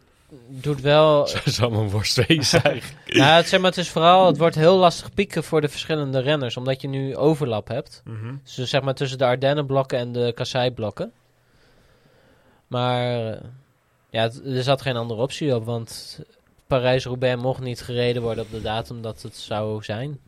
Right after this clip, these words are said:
Speaker 3: Wat is daar de reden voor ook alweer?
Speaker 1: De Parijse, of de Franse presidentsverkiezingen.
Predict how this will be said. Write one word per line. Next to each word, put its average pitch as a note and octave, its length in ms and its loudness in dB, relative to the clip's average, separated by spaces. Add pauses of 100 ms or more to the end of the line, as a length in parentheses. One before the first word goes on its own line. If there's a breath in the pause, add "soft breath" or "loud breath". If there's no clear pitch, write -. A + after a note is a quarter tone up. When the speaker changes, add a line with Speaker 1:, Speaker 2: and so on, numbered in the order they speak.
(140)
Speaker 3:
Wat C3+ 160 -4
is - 80 -10
daar D3 180 4
de D3 60 2
reden E3+ 280 0
voor F3+ 220 -6
ook F#3 140 -4
alweer? F#3 260 -6
Speaker 1:
De C3 340 4
Parijse, C3 920 0
of B2 160 -6
de B2 440 2 (100)
Franse C3+ 600 0
presidentsverkiezingen. A#2+ 1160 -4